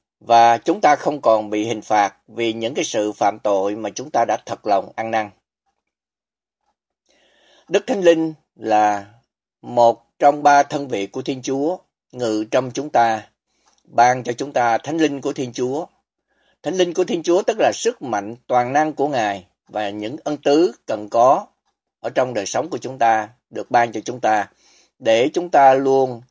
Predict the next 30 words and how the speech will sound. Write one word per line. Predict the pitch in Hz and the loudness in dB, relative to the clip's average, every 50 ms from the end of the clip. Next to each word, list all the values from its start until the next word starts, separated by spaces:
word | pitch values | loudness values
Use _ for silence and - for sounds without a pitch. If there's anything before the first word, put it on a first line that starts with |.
| _ - | _ -6
thắng | 147 143 139 160 190 | -4 -4 -4 -4 -6
cái | - 190 | -8 -6
sức | - - - - 143 | -4 -4 -4 -4 -2
mạnh | 117 98 98 101 | -4 -4 -4 -6
của | - 135 | -8 -6
tội | 131 120 107 101 98 | -2 -2 -2 0 0
lỗi | 92 87 87 95 107 135 175 202 - | -2 -2 -2 -4 -4 -6 -8 -10 -14
và | - 90 | -16 -14
có | - - 120 | -14 -12 -10
cái | - 160 | -8 -4
năng | 160 156 143 139 | -2 -2 -2 0
lực | 135 123 117 - - | 0 0 0 -2 -2
để | 110 113 127 | -2 0 2
làm | 139 127 113 101 95 95 | 2 2 2 0 -2 -6
những | 98 107 135 135 | -12 -14 -12 -6
điều | 120 113 110 104 98 95 | -4 -2 -2 -2 -4 -6
mà | 92 90 85 | -10 -14 -14
Chúa | - - 117 123 | -12 -10 -10 -8
muốn | 131 127 135 139 | -8 -8 -10 -10
chúng | - 123 - | -12 -10 -6
ta | - 95 98 | -4 -4 -4
làm. | 87 80 76 - _ _ _ _ _ _ _ _ _ _ _ _ _ _ _ _ _ _ _ _ _ _ _ _ _ _ _ _ _ _ _ - | -4 -6 -12 -16 _ _ _ _ _ _ _ _ _ _ _ _ _ _ _ _ _ _ _ _ _ _ _ _ _ _ _ _ _ _ _ -6
Và | 107 117 120 120 120 117 117 _ - | 0 2 4 4 4 2 0 _ -2
Đấng | - - - - | 0 0 0 2
Christ | - 190 202 - 120 | 2 0 0 2 0
đã | 117 131 139 | 0 2 2
gánh | 147 170 220 226 - | 0 -2 -2 -4 -4
thay | - 151 143 143 | 0 0 2 2
hình | 139 131 113 110 101 | 2 0 -2 -4 -4
phạt | - - 101 95 - | -2 0 0 0 0